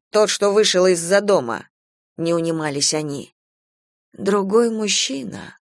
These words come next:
А этот?» пробормотала миссис Айвими, нагнувшись и нащупывая накидку на стуле. Прожектор уже покинул балкон.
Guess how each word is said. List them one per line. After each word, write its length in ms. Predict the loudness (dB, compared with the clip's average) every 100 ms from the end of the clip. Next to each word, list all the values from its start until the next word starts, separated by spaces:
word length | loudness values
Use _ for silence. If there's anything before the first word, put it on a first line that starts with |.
| _ _ _ _ _
А 320 | -2 0 -2
этот?» 720 | -4 -6 -10 -14 -16 -16 -20 -20 _ _ _ -4
пробормотала 680 | 0 2 0 0 2 0 0
миссис 440 | -2 -2 -4 -2
Айвими, 560 | -2 0 -2 -4 -6 -10 _ _
нагнувшись 800 | -2 0 2 0 0 -2 -4 -4
и 40 | -4
нащупывая 640 | -4 -4 -2 -2 -2 -2
накидку 500 | -4 -6 -8 -6 -4
на 120 | -2
стуле. 560 | -4 -4 -4 -4 -6 -10 _ _ _ _
Прожектор 500 | 0 2 2 0 0
уже 220 | 0 0 -2
покинул 520 | -2 -4 -4 -4 -4
балкон. 680 | -4 -4 -4 -6 -4 -6